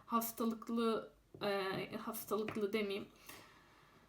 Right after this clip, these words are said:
size bahsetmediği bazı psikolojik sorunları olabilir. Ya da geçmişte yaşadığı şeyleri kafasında büyütüp hala bunları düşünüyor olabilir. Ama hep bir tarafı aydınlıkta kalıyor. Neden?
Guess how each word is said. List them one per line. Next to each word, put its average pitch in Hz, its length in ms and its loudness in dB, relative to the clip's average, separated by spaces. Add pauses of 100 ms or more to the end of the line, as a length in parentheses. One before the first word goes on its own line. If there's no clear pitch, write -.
(260)
size 269 300 4
bahsetmediği 269 680 4
bazı 240 260 6
psikolojik 233 560 0
sorunları 214 640 2
olabilir. 196 560 2 (100)
Ya 226 100 0
da 226 40 0
geçmişte 233 520 2
yaşadığı 240 440 2
şeyleri 220 460 -2
kafasında 233 680 -2
büyütüp 214 440 -2
hala 226 480 2
bunları 226 380 2
düşünüyor 220 420 -2
olabilir. 220 500 0 (200)
Ama 285 220 6
hep 311 280 0
bir 302 100 8
tarafı 254 340 2
aydınlıkta 220 840 2
kalıyor. - 380 -4 (720)
Neden? 269 400 4